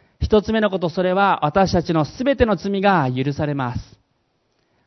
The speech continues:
もう一つは私たちに永遠の命が与えられます。天に行くことができます。そしてもう一つ大事なこと、私たちは神の家族となります。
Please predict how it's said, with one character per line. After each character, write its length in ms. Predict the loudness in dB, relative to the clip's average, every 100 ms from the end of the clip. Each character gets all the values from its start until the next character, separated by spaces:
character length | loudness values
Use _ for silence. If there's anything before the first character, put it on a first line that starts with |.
| -10
も 180 | 0 0
う 20 |
一 180 | 0 -4
つ 160 | -2
は 220 | 0 2 2
私 260 | 0 -2
た 100 | -2
ち 120 | -4
に 120 | -6 0
永 200 | 4 4
遠 160 | 2 0
の 100 | 0
命 320 | 0 0 2
が 80 | 0
与 180 | 2 0
え 20 |
ら 80 | 0
れ 80 |
ま 160 | -2 -6
す。 160 | -12 -8
天 220 | -4 -4
に 140 | -2 -4
行 100 | -6
く 60 |
こ 120 | -8 -4
と 140 | -2
が 400 | 0 0 -2 -10 -10
で 80 | -10
き 120 | -8
ま 180 | -10 -12
す。 200 | _ _ _ _ _ _ _ _ _ _ _
そ 140 | -4
し 80 | -2
て 80 | 0
も 120 | 2
う 40 |
一 140 | 2 0
つ 80 | 4
大 180 | 4
事 80 | 4
な 120 | 0
こ 80 | 0
と、 100 | 0
私 260 | 0 0 -2
た 80 | -2
ち 80 |
は 100 | -2
神 340 | -2 0 2 4
の 140 | 2
家 140 | 2 0
族 220 | 0 2
と 120 | 2
な 100 | 4
り 100 | 0
ま 160 | -4 -8
す。 220 | -12